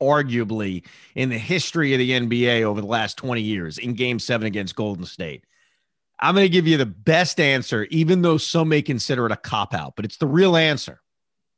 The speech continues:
The hot hand. The hot hand. I mean, you've got three effing superstars. Two of these guys have won titles. Yeah, James Harden has to kinda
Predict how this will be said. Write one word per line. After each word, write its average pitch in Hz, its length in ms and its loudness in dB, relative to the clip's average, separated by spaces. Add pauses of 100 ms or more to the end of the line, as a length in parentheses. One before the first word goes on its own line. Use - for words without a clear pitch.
(680)
The 123 100 2
hot 160 260 2
hand. 156 360 0 (1300)
The 185 80 4
hot 233 240 4
hand. 254 420 2 (600)
I 233 80 2
mean, 247 240 6 (200)
you've 269 260 4
got 269 360 4
three 233 720 -2
effing 180 400 2
superstars. - 1000 -6 (440)
Two 302 280 2
of 220 140 2
these 180 240 2
guys 156 320 4
have 131 140 0
won 127 240 0
titles. 101 480 -2
Yeah, 190 640 2 (180)
James 170 400 2
Harden 147 320 4
has 135 280 0
to 135 100 -4
kinda 127 480 0